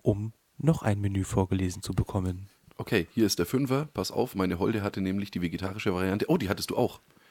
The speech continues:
Speaker 2: Und die waren, ey, ganz im Ernst, das war der Shit.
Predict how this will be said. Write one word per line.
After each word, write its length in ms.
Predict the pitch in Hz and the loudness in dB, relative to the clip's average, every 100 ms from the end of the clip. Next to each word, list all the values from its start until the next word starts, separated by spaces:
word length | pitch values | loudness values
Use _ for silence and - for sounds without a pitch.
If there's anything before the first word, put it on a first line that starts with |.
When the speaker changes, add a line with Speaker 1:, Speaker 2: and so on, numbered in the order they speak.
| _ - _ | _ -20 _
Speaker 2:
Und 220 | 98 85 | -4 -2
die 100 | 139 | -2
waren, 200 | 127 95 - _ | 0 0 -4 _
ey, 140 | - 95 | 0 0
ganz 240 | - - | 0 -2
im 80 | - | 0
Ernst, 280 | 113 113 - | -2 -2 -2
das 120 | - | -2
war 120 | 82 | -2
der 120 | 80 - | -4 -4
Shit. 380 | - 98 - | -2 -2 -2